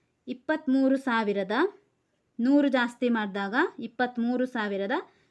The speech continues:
ಆರುನೂರ ನಲವತ್ತ ನಾಲ್ಕು, ಇಪ್ಪತ್ಮೂರು ಸಾವಿರದ ಏಳುನೂರ ನಲವತ್ತ ನಾಲ್ಕು. ಎರಡನೇ ಪ್ರಶ್ನೆ ಹದಿನೈದು ಸಾವಿರದ ಏಳುನೂರ ತೊಂಬತ್ತು, ಮೂವತ್ತೈದು ಸಾವಿರದ ಏಳುನೂರ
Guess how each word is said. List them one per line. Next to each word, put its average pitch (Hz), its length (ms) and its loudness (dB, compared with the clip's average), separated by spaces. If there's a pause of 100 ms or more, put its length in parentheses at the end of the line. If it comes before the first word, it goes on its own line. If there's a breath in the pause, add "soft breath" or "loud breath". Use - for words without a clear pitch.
(160 soft breath)
ಆರುನೂರ 226 640 0 (380)
ನಲವತ್ತ 208 440 -2 (320)
ನಾಲ್ಕು, 220 500 -2 (800)
ಇಪ್ಪತ್ಮೂರು 247 800 -2
ಸಾವಿರದ 208 420 -2 (420)
ಏಳುನೂರ 240 460 2 (340)
ನಲವತ್ತ 202 400 -4 (500)
ನಾಲ್ಕು. 196 440 -4 (680)
ಎರಡನೇ 285 440 4 (100)
ಪ್ರಶ್ನೆ 240 340 0 (260)
ಹದಿನೈದು 285 520 4
ಸಾವಿರದ 269 400 4 (320)
ಏಳುನೂರ 269 360 4 (160)
ತೊಂಬತ್ತು, 208 440 -4 (460 soft breath)
ಮೂವತ್ತೈದು 285 600 2 (100)
ಸಾವಿರದ 269 420 0 (340)
ಏಳುನೂರ 269 400 4